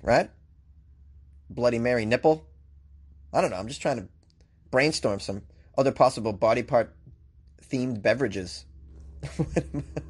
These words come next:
What about a mint mojito with an earlobe in it?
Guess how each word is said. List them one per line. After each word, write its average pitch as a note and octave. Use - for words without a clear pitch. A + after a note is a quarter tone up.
What C3
about D3+
a C3
mint B2+
mojito C#3
with A2+
an G#2+
earlobe B2
in G2+
it? F#2+